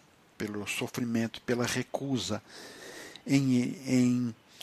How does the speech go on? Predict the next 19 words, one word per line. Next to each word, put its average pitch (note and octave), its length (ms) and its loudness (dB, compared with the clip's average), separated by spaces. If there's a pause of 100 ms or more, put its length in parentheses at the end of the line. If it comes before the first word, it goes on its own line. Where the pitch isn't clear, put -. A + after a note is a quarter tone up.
em B2+ 100 2
progredir. A#2 760 2 (1600)
Passamos E3+ 480 4
por C#3 180 2
aqui, A2+ 380 -2 (140)
muitas C3+ 520 2
vezes. G#2 540 -4 (640)
Fazemos C#3+ 720 4
as A#2 240 4
mesmas A#2+ 720 2
coisas, A2 680 -2 (280)
cometemos B2 680 2
os A2 140 -2
mesmos A2+ 600 0
erros, A2+ 380 2
os G2+ 40 -10
mesmos G#2+ 380 0
pecados. A2+ 760 0 (760)
Não D3+ 520 4